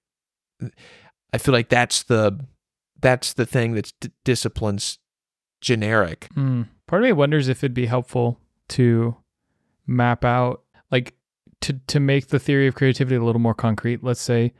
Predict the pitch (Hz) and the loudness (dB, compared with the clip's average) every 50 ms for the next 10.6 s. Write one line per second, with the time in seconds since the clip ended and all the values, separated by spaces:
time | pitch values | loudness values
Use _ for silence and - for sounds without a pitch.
0 | _ _ _ _ - 120 117 123 117 110 104 - 110 110 107 - - 123 117 113 | _ _ _ _ -4 -2 0 0 0 0 0 0 0 0 0 -2 -2 -2 -2 0
1 | 107 - 117 104 98 - - - - _ _ _ _ _ _ _ _ _ _ - | 0 -2 -2 -4 -4 -6 -10 -18 -20 _ _ _ _ _ _ _ _ _ _ -8
2 | 123 110 101 101 - - _ _ _ - 151 - 165 185 196 190 151 170 165 147 | -6 -6 -6 -8 -12 -18 _ _ _ -8 -4 0 2 4 4 4 4 4 2 2
3 | 143 139 131 123 - - _ _ _ _ _ _ _ _ - - - 170 - - | 2 2 0 0 -2 -8 _ _ _ _ _ _ _ _ -6 -4 -4 -4 -4 -6
4 | - - 160 151 147 - - 151 147 131 120 127 135 - - 139 131 127 135 127 | -4 0 2 2 2 0 0 0 2 2 2 2 0 0 0 0 0 2 2 2
5 | 120 127 120 120 113 110 - 131 120 120 117 113 - - 117 113 110 107 110 110 | 2 0 0 0 -2 -4 -4 -2 -2 0 -2 -2 -2 -4 -4 -4 -4 -4 -4 -4
6 | 110 110 110 110 110 110 104 113 110 110 104 101 104 104 - - 127 120 120 120 | -4 -4 -4 -4 -6 -6 -6 -6 -6 -6 -6 -6 -8 -8 -8 -6 -4 -2 -2 -2
7 | 117 - - - - - _ - - - 165 147 139 135 131 - _ _ _ _ | -4 -6 -10 -20 -20 -20 _ -6 0 2 2 4 4 2 -2 -6 _ _ _ _
8 | - 131 143 127 113 - 151 139 123 - - 135 123 120 120 - - - _ _ | -4 -2 -2 -2 0 0 -2 -2 -2 -2 -4 -2 -2 -2 -2 -4 -8 -14 _ _
9 | _ _ _ _ _ - 110 - 127 120 113 113 127 151 190 - - - - 151 | _ _ _ _ _ -8 -4 0 0 0 0 2 2 2 2 2 -2 -4 -4 -4
10 | 143 - - 127 - 135 127 120 120 120 - - | -4 -4 -4 -4 -2 0 2 2 2 0 -4 -8